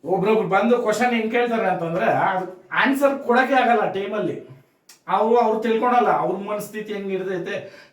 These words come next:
ನಾವ್ ಈ ಪ್ರಶ್ನೆ ಕೇಳಿದ್ರೆ ಅವ್ರು ಎಷ್ಟು ನೋವ್ತಿರ್ತಾರೆ ಅಂತ ಕೇಳಲ್ಲ ಅವರು.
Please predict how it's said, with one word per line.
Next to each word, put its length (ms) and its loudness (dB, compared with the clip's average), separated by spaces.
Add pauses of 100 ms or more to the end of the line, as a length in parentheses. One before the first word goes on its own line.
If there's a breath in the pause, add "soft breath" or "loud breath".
ನಾವ್ 160 0
ಈ 100 -4
ಪ್ರಶ್ನೆ 340 0
ಕೇಳಿದ್ರೆ 300 2
ಅವ್ರು 200 0
ಎಷ್ಟು 320 -4
ನೋವ್ತಿರ್ತಾರೆ 440 0
ಅಂತ 180 -6
ಕೇಳಲ್ಲ 440 -4
ಅವರು. 440 -16